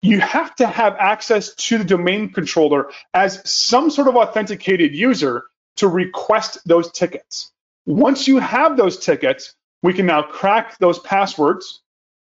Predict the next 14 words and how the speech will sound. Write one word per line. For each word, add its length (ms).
and 80
then 60
we 80
could 160
use 240
that, 180
those 160
passwords, 580
and 140
either 180
use 320
those 300
credentials 400
directly, 760